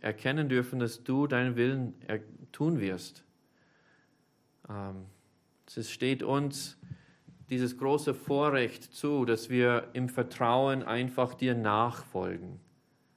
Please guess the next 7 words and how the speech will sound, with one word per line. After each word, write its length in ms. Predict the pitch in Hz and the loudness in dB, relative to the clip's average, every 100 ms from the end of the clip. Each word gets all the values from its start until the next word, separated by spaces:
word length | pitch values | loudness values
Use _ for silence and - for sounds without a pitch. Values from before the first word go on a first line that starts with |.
| _ _ _ | _ _ _
Und 220 | 107 107 | -14 -4
du 420 | 131 147 135 - - - - | 0 2 2 -2 -8 -14 -2
leitest 580 | 104 104 101 101 87 | 0 2 -2 -6 -8
uns 320 | - 101 92 - | -6 -6 -8 -8
und 240 | 113 98 | -8 -6
lenkst 400 | 104 104 98 - | -4 -6 -8 -14
uns. 460 | 98 95 87 - | -10 -10 -10 -18